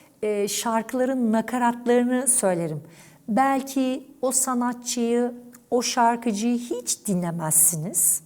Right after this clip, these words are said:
Hatta müzik tarzını belki de hiç sevmezsiniz. Bu benim başıma sıkça gelir. Ama özellikle ülkemizde nasıldır? E, belli aylar geldiğinde,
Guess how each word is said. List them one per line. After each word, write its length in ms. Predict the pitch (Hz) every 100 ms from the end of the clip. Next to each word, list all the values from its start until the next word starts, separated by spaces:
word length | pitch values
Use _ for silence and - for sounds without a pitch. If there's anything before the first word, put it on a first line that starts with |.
| _ _ _ _ _ _ _ _ _ - - - - _
Hatta 560 | - 311 311 277 277 -
müzik 540 | 233 254 254 311 -
tarzını 560 | 262 254 247 254 269 226
belki 360 | 247 247 269
de 100 | 269
hiç 420 | 269 311 311 311
sevmezsiniz. 1080 | - - 208 170 160 160 151 - 170 208 -
Bu 120 | 247
benim 260 | 214 208 202
başıma 340 | 202 196 226
sıkça 440 | 220 - - - 196
gelir. 460 | 156 160 220 - - - - - - -
Ama 300 | 277 302 311
özellikle 800 | 294 269 294 294 294 302 - 202 -
ülkemizde 1000 | 240 240 254 240 240 208 208 247 247 - - - -
nasıldır? 720 | 403 - 208 156 226 285 - - - _ -
E, 300 | 202 190 170
belli 340 | 220 214 240
aylar 560 | - 202 208 208 202 202
geldiğinde, 920 | 180 175 170 151 160 156 151 170 196